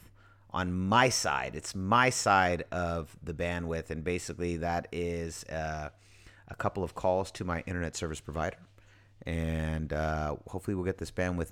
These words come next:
up and running to a level that will be of streaming quality. If we did it right now, it would be a freaking mess. But here's the thing. We have the platform. We have the recording. We got all of that done.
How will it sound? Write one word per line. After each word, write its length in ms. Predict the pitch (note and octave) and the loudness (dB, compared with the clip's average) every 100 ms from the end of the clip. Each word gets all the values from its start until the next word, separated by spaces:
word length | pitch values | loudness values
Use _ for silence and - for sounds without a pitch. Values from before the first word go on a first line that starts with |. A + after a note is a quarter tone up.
| - | -2
up 280 | F2 F#2 - - | 0 0 -4 -6
and 280 | D#2+ D#2 | -6 -2
running 320 | D#2+ F2 E2+ D#2 | -2 0 -2 -4
to 200 | - F2 - | -4 -4 -4
a 120 | D#2+ | -4
level 580 | D#2+ F2+ G#2 F#2 F#2 - - - - | 0 4 4 4 0 -2 -18 -20 -2
that 180 | G2+ F#2+ | 2 4
will 120 | F#2+ | 4
be 400 | E2 G#2 G2 G2 | 2 2 4 2
of 120 | F2+ E2 | 0 -2
streaming 340 | - F#2 E2 | -2 -2 -2
quality. 640 | - - F#2+ E2+ - - - | -4 6 6 6 2 -8 -8
If 160 | F2 | -4
we 80 | F2+ | -2
did 180 | E2 F2+ | 0 0
it 120 | - | 2
right 240 | E2+ E2+ | 2 4
now, 500 | A2 D3+ D3+ D3 C3+ - | 10 12 12 12 8 -2
it 100 | E2+ | 0
would 160 | F#2 E2+ | 2 2
be 140 | F2 | 2
a 60 | F2 | 0
freaking 640 | - - G#2+ G#2+ G2+ - | -2 2 2 2 0 0
mess. 380 | F2+ G2+ E2 - | 2 4 4 2
But 140 | F#2 | 4
here's 200 | G2+ B2 | 8 8
the 80 | G#2+ | 6
thing. 200 | G#2 F2 | 4 4
We 80 | F#2 | 8
have 180 | A2+ - | 8 6
the 60 | |
platform. 640 | - D3+ D3+ - D3 C#3+ C#3 - - - | 12 12 12 12 12 10 4 -12 -14 0
We 100 | G#2 | 8
have 160 | G#2 G2 | 10 10
the 100 | G2+ | 10
recording. 440 | G2 - D3+ C#3 | 8 12 12 12
We 80 | B2 | 10
got 180 | F#2+ F#2 | 8 10
all 340 | D3 F#3+ G#3+ G#3+ | 12 12 12 12
of 80 | |
that 260 | E3+ E3+ G#2 | 12 10 8
done. 360 | A2 G2 F2 | 6 6 4